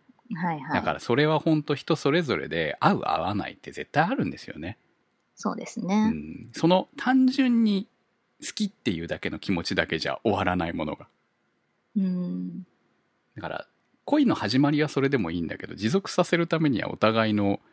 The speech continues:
Speaker 2: 努力なり、下手したらもう今までの育ちなり、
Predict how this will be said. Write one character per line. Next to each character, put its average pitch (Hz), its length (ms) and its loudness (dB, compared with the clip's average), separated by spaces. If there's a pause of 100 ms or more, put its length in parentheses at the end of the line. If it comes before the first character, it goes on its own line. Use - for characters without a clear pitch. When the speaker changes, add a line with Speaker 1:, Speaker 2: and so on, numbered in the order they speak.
(460)
Speaker 2:
努 110 120 4
力 - 240 4
な - 100 -8
り、 - 180 -10 (840)
下 123 160 2
手 160 60 2
し 151 40 -4
た 107 60 6
ら 90 60 0
も 78 120 0
う 78 40 0
今 87 180 2
ま 92 140 2
で 87 80 -2
の - 200 -10 (220)
育 98 260 0
ち 101 140 -4
な - 140 -8
り、 - 160 -14